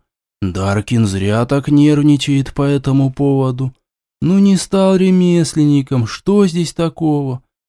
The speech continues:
Ты и сам отлично знаешь, что проблем от обучения в академии сто раз больше, чем пользы". Я бы не стал так уж разделять понятия пользы и проблем.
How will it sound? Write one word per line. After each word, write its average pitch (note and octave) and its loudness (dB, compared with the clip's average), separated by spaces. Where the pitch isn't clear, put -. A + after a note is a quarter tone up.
Ты G#2 -8
и A2+ -2
сам D#3 0
отлично D#3+ -2
знаешь, D3 -4
что - -2
проблем C3 0
от C#3 -4
обучения C#3+ -2
в C#3+ 2
академии D3 0
сто D3+ -4
раз D#3+ 0
больше, D3+ 0
чем D#3+ -2
пользы". C3+ -2
Я D#3+ 2
бы G3+ 2
не G3+ 4
стал A#3+ 0
так D#3 -2
уж B2+ -2
разделять C3+ 0
понятия D3+ 0
пользы C#3 0
и A#2+ -2
проблем. B2+ -4